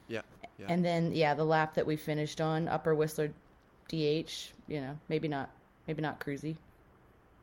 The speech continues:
Speaker 1: No.
Speaker 2: But, <laughs> but we
Speaker 1: Fast,
Speaker 2: survived.
Speaker 1: fast
Speaker 2: Adrenaline,
Speaker 1: rough.
Speaker 2: man, is one hell of a drug, I tell you.
Speaker 1: Yeah, you were probably much more sore when you got home than during the, during the day.
Speaker 2: Definitely. <laughs>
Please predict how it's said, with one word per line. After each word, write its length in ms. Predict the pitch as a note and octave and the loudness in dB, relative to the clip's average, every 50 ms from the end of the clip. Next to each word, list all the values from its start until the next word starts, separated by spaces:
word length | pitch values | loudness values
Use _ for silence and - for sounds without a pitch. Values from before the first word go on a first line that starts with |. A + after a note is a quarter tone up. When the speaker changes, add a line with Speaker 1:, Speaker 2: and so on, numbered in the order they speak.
| - - - - - | -20 -20 -20 -12 -8
Speaker 1:
No. 100 | - D#3 | -6 -6
Speaker 2:
But, 200 | C3+ - - - - - - - - - - | -6 -6 -10 -12 -12 -14 -14 -14 0 4 8
<laughs> 0 | G#3+ | 8
but 100 | B3+ G#3+ | 10 10
we 100 | G3 A3+ | 10 8
Speaker 1:
Fast, 460 | A3 - C4 C4+ A#3 G3+ E3 E3 D#3+ | 6 6 4 4 6 6 6 6 4
Speaker 2:
survived. 160 | - G3+ G#3+ - - - - | 2 0 -2 -4 -10 -12 -8
Speaker 1:
fast 260 | - - G#3+ G3+ F3+ | 2 4 6 6 10
Speaker 2:
Adrenaline, 420 | G#3+ B3+ C4+ D4 D4+ C4+ A#3+ G3+ F#3 | 12 12 12 12 12 12 10 10 8
Speaker 1:
rough. 60 | F#3+ | 8
Speaker 2:
man, 220 | F#3+ F3+ F3+ F3 E3+ | 8 8 6 6 4
is 140 | F3 E3 E3 | 4 2 2
one 160 | G3+ A3 G#3 | 2 2 2
hell 180 | F#3+ G#3 G#3 | 4 4 4
of 100 | G3+ F3 | 4 2
a 40 | F3 | 2
drug, 320 | D#3+ D#3 D#3 D#3+ D3 - E3 | 0 0 0 -2 -2 -2 -4
I 80 | E3+ | -6
tell 220 | E3 - E3+ D#3+ D#3 | -6 -4 -4 -4 -4
you. 160 | C#3+ C3 B2+ C3 - - - - - - - - - - - - - - - | -4 -6 -10 -14 -20 -20 -20 -20 -20 -20 -20 -20 -20 -20 -20 -20 -20 -10 -4
Speaker 1:
Yeah, 160 | B2 B2 A2 | -2 -2 0
you 160 | G#2 A2+ B2 B2 | 0 0 0 4
were 60 | A#2 | 6
probably 340 | - D#3 C#3 C#3 C3+ C3 - - | 6 6 6 4 0 -2 -4 -8
much 340 | C#3+ C#3+ C#3+ - - - - - - - | -2 -2 -2 -2 -2 -6 -8 -10 -10 -8
more 260 | C3+ B2+ B2+ B2+ B2 | -4 -2 -2 -2 -2
sore 360 | - - - C3 B2 A#2 A#2 | -2 -4 -2 -2 0 0 0
when 160 | A2 A2 A2 | -2 -2 -2
you 100 | G#2+ A2 G#2 | -2 -2 -2
got 200 | A2+ A2 G#2 G2+ | 0 -2 -2 -2
home 280 | A#2 A2 G2+ G2 F#2+ | -4 -6 -4 -4 -6
than 140 | G2 G2 G2 | -6 -8 -8
during 340 | G2 G#2 G#2 G2+ G2+ G2 G2 | -8 -8 -8 -6 -6 -6 -8
the, 200 | F#2+ F#2+ F2 F2 E2+ - - - - | -8 -10 -10 -10 -12 -14 -18 -16 -12
during 200 | A#2 G#2+ G2+ G2+ | -12 -10 -10 -10
the 60 | G2+ | -10
day. 320 | F#2+ G#2 F#2+ F#2 F#2 B2 D#3 - - - _ _ - - | -10 -10 -8 -8 -8 -8 -8 -10 -16 -20 _ _ -12 -10
Speaker 2:
Definitely. 420 | - D#3+ - - C#3+ - D3+ D#3 | -10 -8 -8 -8 -8 -8 -8 -10
<laughs> 60 | - | -10